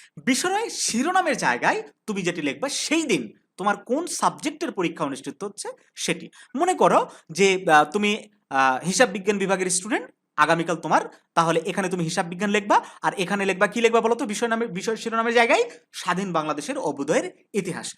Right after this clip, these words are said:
যদি বানান যদি না পারো, তাহলে কোশ্চেনে দেখা লিখবা, ঠিক আছে? স্বাধীন বাংলাদেশের অভ্যুদয়ের, আহ, এ, এ, এটা যেন আবার ভুল করো না, অনেকে অভ্যুদয়ের বানান ভুল করে যায়। <laughs> তো শুরুতেই যদি তুমি বানান ভুল করো, এইটার প্রভাব কিন্তু গোটা খাতার উপরে পড়বে। কেন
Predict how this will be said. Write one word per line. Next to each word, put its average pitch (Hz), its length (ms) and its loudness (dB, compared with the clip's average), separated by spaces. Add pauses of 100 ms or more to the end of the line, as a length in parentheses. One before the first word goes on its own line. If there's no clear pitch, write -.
(180)
যদি 208 140 -2
বানান 185 280 6
যদি 202 180 -2
না 175 180 6
পারো, 247 200 2
তাহলে 247 200 4
কোশ্চেনে 240 420 2
দেখা 208 200 -2
লিখবা, - 260 -6 (260)
ঠিক - 140 -14
আছে? 233 160 -6
স্বাধীন 180 280 -4
বাংলাদেশের 180 320 -2
অভ্যুদয়ের, 175 300 -4 (260)
আহ, 151 160 0
এ, 170 100 -2 (220)
এ, 147 180 -6 (580)
এটা 185 180 0
যেন 226 120 4
আবার 208 140 4
ভুল 214 200 4
করো 175 180 4
না, 127 100 -6 (160)
অনেকে 202 220 -2 (100)
অভ্যুদয়ের 185 380 2
বানান 175 220 4
ভুল 175 160 -4
করে 143 180 -2
যায়। 120 160 -8 (300)
<laughs> 185 220 -6
তো 202 60 0
শুরুতেই 240 340 -2
যদি 247 180 -4
তুমি 262 140 -4
বানান 233 220 6
ভুল 247 140 2
করো, 294 180 4 (220)
এইটার 226 260 2
প্রভাব 226 240 -2
কিন্তু 226 180 -6
গোটা 180 220 -2
খাতার 165 260 -2
উপরে 147 220 -4
পড়বে। 117 280 -14 (760)
কেন 165 100 0